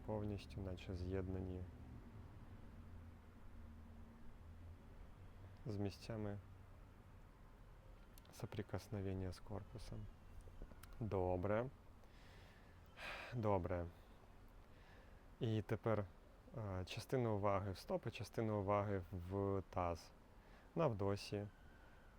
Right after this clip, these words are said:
від, е, стопи опираються в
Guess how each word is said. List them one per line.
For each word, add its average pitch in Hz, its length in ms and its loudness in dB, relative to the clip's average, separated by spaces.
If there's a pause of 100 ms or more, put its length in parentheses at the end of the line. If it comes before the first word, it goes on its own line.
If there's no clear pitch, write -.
(1000)
від, 117 180 2 (280)
е, 98 640 4
стопи - 380 4
опираються 104 720 6
в 92 160 -2